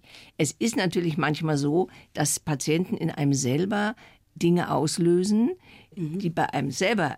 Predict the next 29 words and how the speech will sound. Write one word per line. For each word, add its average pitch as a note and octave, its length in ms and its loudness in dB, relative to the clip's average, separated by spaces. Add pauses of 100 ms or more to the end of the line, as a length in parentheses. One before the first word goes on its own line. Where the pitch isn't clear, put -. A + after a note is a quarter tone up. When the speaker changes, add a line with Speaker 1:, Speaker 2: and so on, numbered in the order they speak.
(140)
Speaker 1:
irgendwo C#3+ 520 0
so - 140 -4
ein C3+ 160 -2
Wunderpunkt D#3 580 2
sind. B2 280 -2
Und - 260 0 (280)
dann D#3 200 0
ist G#3+ 220 0
es F#3+ 120 -2
natürlich F#3+ 400 2
wichtig, F3 380 -2
dass E3 180 0
ich C#3+ 180 -4
mich D3 200 -4
damit D3+ 400 0
beschäftige, F#3+ 640 -4
damit E3+ 340 -2
ich D3+ 120 -8
das D3+ 180 -6
nicht D#3 140 -4
in D#3 100 -2
die D3 140 -6
Therapie D3+ 400 -4
mit D3+ 180 -4
reinbringe, E3 480 -4
sondern E3+ 320 -4
wirklich E3+ 300 -6
schaue, F3+ 340 -2
aha, F#3 260 0